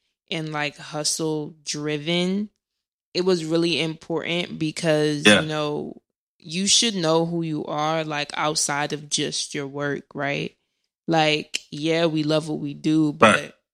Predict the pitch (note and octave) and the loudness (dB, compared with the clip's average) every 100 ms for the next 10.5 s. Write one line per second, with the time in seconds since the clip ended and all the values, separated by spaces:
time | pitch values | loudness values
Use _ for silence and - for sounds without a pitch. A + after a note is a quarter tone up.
0 | _ _ - F3 - F#3+ F#3 F3+ F3 E3 | _ _ -12 -6 -2 0 0 0 -2 -2
1 | D3+ D3 - E3+ D#3 D3+ - E3+ D#3+ D#3+ | -4 -6 -10 -4 -4 -4 -2 0 2 0
2 | D3+ D3 D3+ D#3 E3+ E3+ D3+ D3+ - C#3+ | 0 0 0 -2 -4 -4 -4 -4 -4 -4
3 | D3 C#3+ C#3+ C#3 - - D3+ D3 E3 E3 | -8 -6 -4 -4 -6 -6 -4 -4 -6 -8
4 | - D#3 D3+ - D3+ D3 D3 - _ _ | -8 -6 -4 -4 -4 -6 -10 -16 _ _
5 | _ - E3+ D3 D3+ D#3+ D3+ C#3+ D3 D3 | _ -6 -6 -2 -2 -2 -4 -2 -4 -4
6 | D3 C#3+ C#3 C3+ C#3+ C#3+ C#3+ - - - | -8 -8 -8 -8 -4 -4 -6 -8 -6 -6
7 | - - - - F#2 G2 - _ _ _ | -8 -14 -12 -10 -8 -10 -12 _ _ _
8 | _ _ _ _ _ _ _ - - F#3+ | _ _ _ _ _ _ _ -12 -2 0
9 | F#3 G3+ G#3 F#3+ F#3 F#3+ - - - A#2+ | 6 6 6 4 2 6 6 6 4 6
10 | A2 - A2 G#2 G2 | 6 4 4 4 2